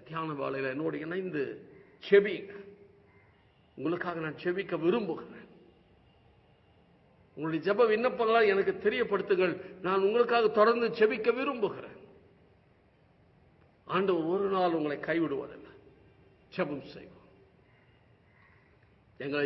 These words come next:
நேசிக்கிறதான் அன்பின் தகப்பனே, இந்த தியான வேளையில என்னோடு இணைந்து உம்முடைய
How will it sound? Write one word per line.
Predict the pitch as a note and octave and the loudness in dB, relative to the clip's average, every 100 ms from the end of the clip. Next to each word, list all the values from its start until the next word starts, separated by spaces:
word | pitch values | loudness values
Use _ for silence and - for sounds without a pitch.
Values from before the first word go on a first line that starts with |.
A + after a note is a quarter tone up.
| D3+ | 0
நேசிக்கிறதான் | F3+ F3+ E3 E3 C#3+ C#3+ D3 C3 | 0 0 -4 -2 -2 0 -2 -4
அன்பின் | C#3+ C#3 B2+ - | -6 -8 -10 -10
தகப்பனே, | C3 A2+ - G2+ - - _ _ _ _ _ _ _ _ _ _ _ _ _ _ _ _ _ _ _ _ _ _ _ _ _ _ | -12 -12 -16 -20 -20 -20 _ _ _ _ _ _ _ _ _ _ _ _ _ _ _ _ _ _ _ _ _ _ _ _ _ _
இந்த | B2+ C3 | -16 -12
தியான | D3+ F3 F3 D3 D3+ | -8 -6 -4 -2 0
வேளையில | D#3+ C#3+ C#3+ D#3 D#3 - - - - - _ _ _ _ _ _ _ _ C3+ | 0 0 0 0 -2 -8 -18 -20 -20 -20 _ _ _ _ _ _ _ _ -4
என்னோடு | E3+ G3+ G3 F#3 | 4 6 6 4
இணைந்து | G3+ A3 G#3 | 2 4 4
உம்முடைய | E3+ D#3 | 2 0